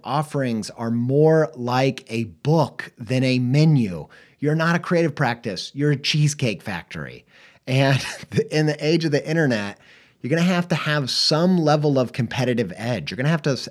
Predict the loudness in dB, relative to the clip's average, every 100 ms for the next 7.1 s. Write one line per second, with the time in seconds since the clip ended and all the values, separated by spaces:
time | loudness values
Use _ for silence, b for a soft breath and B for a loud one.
0 | -10 -8 -6 -2 2 4 4 2 0 -2
1 | -12 -8 -6 -4 -4 -4 -4 -6 -10 -14
2 | B B -6 -4 0 0 2 0 0 0
3 | 0 -2 -8 B B _ 4 4 4 -2
4 | -2 -8 -8 -8 -8 -8 -4 -2 -2 -2
5 | -2 -2 -6 B B -8 -4 -2 -2 -4
6 | -10 _ _ _ -14 -12 -4 0 2 2
7 | 0